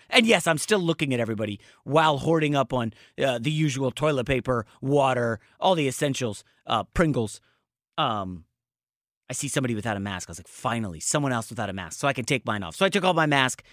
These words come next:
and that's where we are in non-sports things in late June. Um, I didn't know coming into this show if we would start with Hawks Sixers. That was a pretty fun game, exciting series,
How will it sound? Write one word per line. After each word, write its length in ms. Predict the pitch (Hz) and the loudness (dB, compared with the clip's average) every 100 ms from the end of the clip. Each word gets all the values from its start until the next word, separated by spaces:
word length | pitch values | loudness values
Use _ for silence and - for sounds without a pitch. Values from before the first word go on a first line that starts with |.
| _ _ - | _ _ -2
and 180 | 160 | -2
that's 300 | 131 208 - | 6 6 6
where 240 | 180 180 175 | 2 4 4
we 180 | 165 156 | 4 4
are 300 | 147 135 131 - | 4 2 0 -10
in 260 | - 190 175 | 0 2 6
non-sports 840 | 175 180 175 165 - 170 156 - | 6 6 6 2 -2 2 2 2
things 480 | - 143 127 120 - _ _ _ _ _ | 0 2 2 -2 -6 _ _ _ _ _
in 420 | 147 139 127 117 | -2 0 0 -2
late 400 | 107 117 156 147 | -2 0 -2 -2
June. 420 | - 151 127 76 _ _ _ - | 0 2 2 -4 _ _ _ -4
Um, 540 | 123 113 107 98 98 _ | -2 -2 -4 -6 -12 _
I 80 | 151 | -4
didn't 400 | - 359 381 240 | 0 -4 -2 0
know 420 | 208 180 160 139 _ _ _ _ _ | 2 2 0 -6 _ _ _ _ _
coming 240 | 190 185 | -2 0
into 160 | 165 151 | 0 -2
this 160 | 139 123 | -4 -4
show 260 | 156 139 | 0 0
if 160 | 127 113 | -2 -6
we 100 | 135 | -6
would 140 | 117 | -6
start 460 | - - 151 139 131 | -8 -4 0 0 -2
with 260 | 131 117 - | -6 -8 -8
Hawks 380 | - 139 - - | 0 0 0 -4
Sixers. 380 | 143 - 110 98 | -4 -4 -6 -2
That 100 | 190 | -2
was 100 | 254 | -4
a 40 | |
pretty 300 | 190 233 214 | -4 -2 -2
fun 280 | - 185 170 | 2 0 2
game, 500 | 143 147 147 143 135 | 2 2 2 0 -2
exciting 460 | 107 - 151 147 | -6 0 0 2
series, 520 | 131 139 139 135 123 | -2 -2 -2 -2 -4